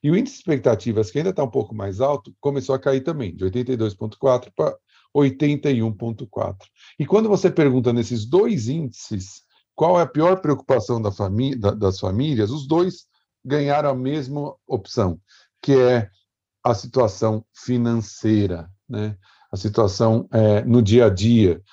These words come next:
naquele negócio de olhar quanto ganha e quanto tá gastando durante o mês.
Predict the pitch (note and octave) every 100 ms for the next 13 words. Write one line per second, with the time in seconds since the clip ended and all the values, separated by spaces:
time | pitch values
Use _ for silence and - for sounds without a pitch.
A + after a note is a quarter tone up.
0 | _ - G#2 A#2 A2+ A2+ A2 G2+ A2 A2+
1 | A#2 A2 A#2+ A#2+ A#2+ G#2 G#2 G#2+ A#2+ A#2
2 | A#2 G#2+ G#2+ A2 G2+ G#2 G#2 G#2 F#2+ _
3 | _ - A2+ G#2 G2+ G2 G#2 F#2 E2 -